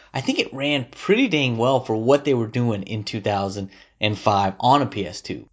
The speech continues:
Some of the other stuff you do in the game is you are going to be upgrading. You will sit there, after so many missions, you'll earn a token. And you know what? There's about four rings. And the first three are really just kind of growing your abilities, if you will, allowing you to be stronger.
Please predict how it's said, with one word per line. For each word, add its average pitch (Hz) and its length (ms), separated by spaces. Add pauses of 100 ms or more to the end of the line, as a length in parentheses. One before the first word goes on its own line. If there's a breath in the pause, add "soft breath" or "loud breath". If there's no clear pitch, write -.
(140)
Some 180 180
of 185 60
the 170 80
other 165 140
stuff 156 220
you 151 100
do 147 160
in 147 80
the 143 80
game 143 240
is 127 180
you 131 140
are 135 100
going 131 260
to 147 80
be 143 120
upgrading. 98 600
You 113 120
will 147 120
sit 127 240
there, - 340
after 135 220
so 139 160
many 139 160
missions, 127 380
you'll 135 200
earn 123 160
a 120 80
token. 135 380 (440 loud breath)
And 185 160
you 214 80
know 214 120
what? 214 240
There's 180 160
about 165 180
four 160 260
rings. 104 460
And 135 100
the 135 60
first 170 460
three 139 280
are 113 160
really 151 280
just 127 240
kind 117 240
of 101 200 (160)
growing 143 480
your 123 220
abilities, 104 560
if 98 160
you 98 80
will, 87 260
allowing 117 380
you 123 120
to 107 40
be 107 100
stronger. 139 640